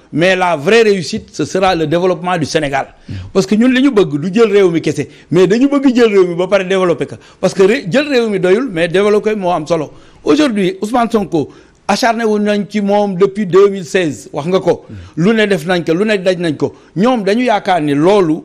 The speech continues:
Ousmane Sonko rek la ñu bëgg mu nekk au pouvoir. Ousmane Sonko mu jël réew mi wala keneen jël réew mi, ku nga xam ni il est de la trempe de Ousmane Sonko, looloo yem.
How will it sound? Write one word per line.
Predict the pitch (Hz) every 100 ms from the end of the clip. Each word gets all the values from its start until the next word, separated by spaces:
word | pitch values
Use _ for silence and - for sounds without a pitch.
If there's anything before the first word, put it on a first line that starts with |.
| -
Ousmane | 160 202 202
Sonko | - 190 - 170
rek | 151 214
la | 196 175
ñu | 170
bëgg | 165 165
mu | 156
nekk | 156 165
au | 156
pouvoir. | 131 147 143 127 - - -
Ousmane | 254 220 240
Sonko | 233 220 180 175
mu | 151 190
jël | 233 220
réew | 196 190
mi | 170
wala | 160 185 160
keneen | 202 208 185
jël | 175
réew | 170 170
mi, | 151
ku | 170
nga | 202
xam | 196 170
ni | 135 - -
il | 160 208
est | 190
de | 175
la | 170
trempe | 165 208 180
de | 175
Ousmane | 175 170 156
Sonko, | 156 160 165
looloo | 156 160 156
yem. | 156